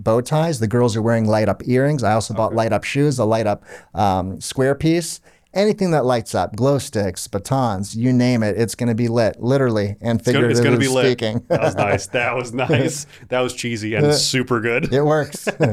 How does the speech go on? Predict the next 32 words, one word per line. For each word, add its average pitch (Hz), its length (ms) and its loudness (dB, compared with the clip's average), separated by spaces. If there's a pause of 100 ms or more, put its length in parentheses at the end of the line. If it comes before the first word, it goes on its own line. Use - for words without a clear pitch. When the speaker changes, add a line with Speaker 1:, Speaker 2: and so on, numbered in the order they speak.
(720)
Speaker 1:
So 113 240 2
thank 127 240 -2
you 120 80 -2
again. 101 300 -4 (160)
Speaker 2:
Yeah. 127 220 -4
So - 160 -6
thank 190 180 -2
you 196 80 -6
for 165 80 -6
doing 156 160 0
this 143 100 -2
for 135 240 0
the 123 80 -2
community. 110 540 -4
This 127 120 -2
is 139 100 -4
what 135 160 0
it 131 80 -10
really 113 220 0
matters. 98 340 -4
Thank 127 120 -2
you 127 60 -4
for 113 60 -8
doing 123 120 0
this 117 80 -2
for 120 200 0
Orlando. 113 640 0 (260)
I 117 120 -2
think 120 220 -6
Orlando 110 420 -2
is 95 140 -4
really 107 680 -2